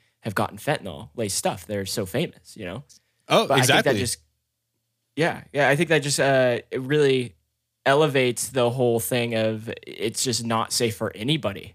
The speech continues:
Speaker 1: at this point.
Speaker 2: Yeah, well, and even as a famous musician,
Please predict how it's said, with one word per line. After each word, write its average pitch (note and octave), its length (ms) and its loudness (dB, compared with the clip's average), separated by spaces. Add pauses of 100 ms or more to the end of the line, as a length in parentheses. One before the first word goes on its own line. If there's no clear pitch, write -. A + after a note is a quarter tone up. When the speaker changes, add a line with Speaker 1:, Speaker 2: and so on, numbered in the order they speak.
(120)
Speaker 1:
at G#2 100 -10
this - 160 -12
point. - 260 -14 (440)
Speaker 2:
Yeah, G3 200 4
well, E3+ 200 4
and F3+ 100 4
even G#3 380 2
as D3+ 500 4
a B2+ 200 2
famous C#3+ 360 -2
musician, A#2+ 480 -2